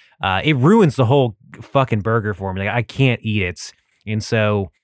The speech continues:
I, I remember getting this, uh, double <laughs> bacon cheeseburger and it had everything on it. And I just, like, I was,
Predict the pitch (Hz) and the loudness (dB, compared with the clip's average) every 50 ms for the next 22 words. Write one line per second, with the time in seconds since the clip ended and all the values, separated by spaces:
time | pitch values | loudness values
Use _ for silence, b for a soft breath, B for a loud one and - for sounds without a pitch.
0 | _ _ _ 113 110 117 101 113 - 113 113 110 113 113 110 101 107 98 - 113 | _ _ _ -4 -4 -2 -2 -2 0 0 0 0 0 -2 -2 -2 -6 -6 -4 -4
1 | 110 110 107 104 101 104 98 - - 107 98 95 90 104 101 92 - - - - | -4 -4 -4 -4 -4 -6 -8 -6 -6 -6 -6 -4 -4 -6 -6 -6 -8 -12 -6 -6
2 | 120 104 - 98 90 98 107 110 110 95 87 113 107 92 101 104 98 95 95 B | -4 -4 -4 -8 -8 -6 -6 -6 -6 -6 -4 -6 -4 -4 -4 -6 -6 -6 -8 B
3 | B B B B B B - 104 110 127 127 127 143 139 156 156 139 151 151 139 | B B B B B B -8 -4 -2 0 0 2 2 2 2 2 4 4 4 4
4 | 131 127 131 131 127 123 120 - - - - b b b b b b b _ - | 4 4 4 4 2 2 0 -2 -6 -12 -16 b b b b b b b _ -4
5 | 120 113 110 107 104 104 98 98 98 - 120 117 110 107 113 107 90 - 117 113 | -2 -2 0 0 -2 -2 -2 -4 -6 -4 -2 0 0 0 0 -2 -4 -4 -2 0
6 | 123 110 - - - - - _ - 123 117 104 101 - - 117 113 110 113 107 | 0 0 0 -6 -12 -18 -20 _ -6 -2 -2 -2 -2 -2 -2 -2 0 0 -2 -4
7 | 98 - - - - | -4 -8 -14 -20 -20